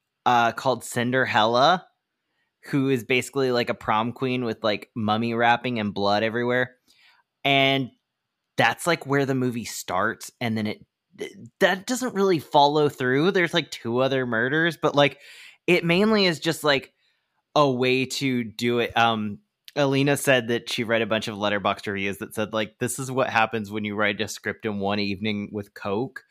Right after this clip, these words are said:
And it's like, yeah, no, that's <laughs> kind of how this feels. It's like, "Oh, yeah, we should just do this, and then this,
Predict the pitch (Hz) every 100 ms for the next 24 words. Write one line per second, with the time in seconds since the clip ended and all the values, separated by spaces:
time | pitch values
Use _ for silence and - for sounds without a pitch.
0 | _ - - - 135 135 131 135 123 -
1 | _ _ 135 120 117 98 110 117 131 -
2 | 151 151 131 160 143 - 135 131 113 117
3 | 123 - - 165 147 151 117 127 - 131
4 | 120 143 131 123 - - 120 123 127